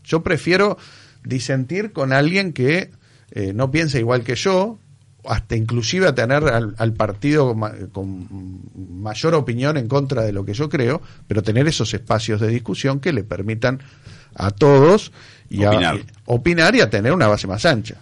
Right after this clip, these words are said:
Speaker 1: Entonces, si ese, si este instrumento le sirve a la sociedad, le sirve al, al, a la política, le sirve al, al país, yo lo que quiero es un partido más democrático, de puertas abiertas, que genere mucha gente, que genere mucha opinión,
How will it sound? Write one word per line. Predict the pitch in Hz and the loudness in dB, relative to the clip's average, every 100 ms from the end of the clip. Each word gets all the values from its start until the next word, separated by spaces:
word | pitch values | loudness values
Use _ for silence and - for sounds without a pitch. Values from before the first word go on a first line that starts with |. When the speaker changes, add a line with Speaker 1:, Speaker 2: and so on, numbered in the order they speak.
| - | -12
Speaker 1:
Entonces, | 95 117 110 104 87 - - - - | -6 -2 -2 -2 -6 -8 -20 -20 -14
si | - 220 | -2 0
ese, | 202 170 - | 2 -2 -2
si | - 196 | 0 0
este | 196 | 2
instrumento | 170 139 156 156 135 113 110 | -2 0 0 2 0 2 2
le | 110 | 2
sirve | 156 160 147 | 2 2 4
a | |
la | 127 | 2
sociedad, | 123 110 104 107 90 67 | 0 -2 0 0 -2 -6
le | - 104 110 | -6 -4 -2
sirve | - 170 160 | 0 2 4
al, | 135 127 - | 4 2 -4
al, | 104 101 104 | -4 -4 -4
a | 104 | -2
la | 104 | -2
política, | 101 113 123 113 92 82 80 | -2 -2 -2 -4 -6 -6 -10
le | 98 104 | -8 -8
sirve | - 160 165 | -2 0 4
al, | 139 117 110 | 4 2 -6
al | - 107 | -4 -2
país, | 107 123 156 156 - - - - - - - - - - _ _ - _ | 0 2 2 0 -4 -12 -20 -20 -20 -20 -20 -20 -20 -20 _ _ -20 _
yo | - 165 | 0 4
lo | 175 151 | 4 4
que | 147 | 0
quiero | 147 160 190 139 | 0 2 4 2
es | 175 - - - - - - - - - | 0 -4 -16 -20 -20 -20 -20 -20 -20 -2
un | 180 160 | 2 4
partido | 139 123 120 | 4 4 2
más | 117 165 | 4 4
democrático, | 180 175 165 180 180 185 196 | 4 2 0 0 -2 -6 -8
de | 131 107 | -4 -4
puertas | 101 143 147 156 156 | 2 2 2 0 2
abiertas, | 160 160 160 - 135 | 4 4 2 -4 -6
que | - | -6
genere | 98 - 127 143 139 | -4 0 2 4 4
mucha | 123 143 147 | 2 0 0
gente, | 151 147 156 - | 0 -2 -2 -4
que | - 117 | -2 -4
genere | 101 113 127 | -2 0 0
mucha | 120 123 135 | -2 0 -2
opinión, | 139 165 170 165 175 | -2 -4 0 -2 -2